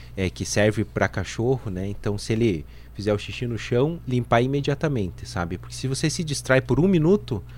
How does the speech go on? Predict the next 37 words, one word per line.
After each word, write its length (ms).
quando 180
você 180
volta, 240
você 60
pode 400
escorregar 480
no, 180
no 140
próprio 320
xixi 220
do 80
cachorro. 440
Isso 200
serve 300
também 280
pra 200
outras 280
coisas 240
que 100
você 140
derruba 320
no 100
chão. 240
Então, 180
na 140
cozinha, 580
se 140
você 200
derrubar 360
um 60
líquido, 680
limpar 500
imediatamente. 960
Porque 240
você, 180
se 160
você 400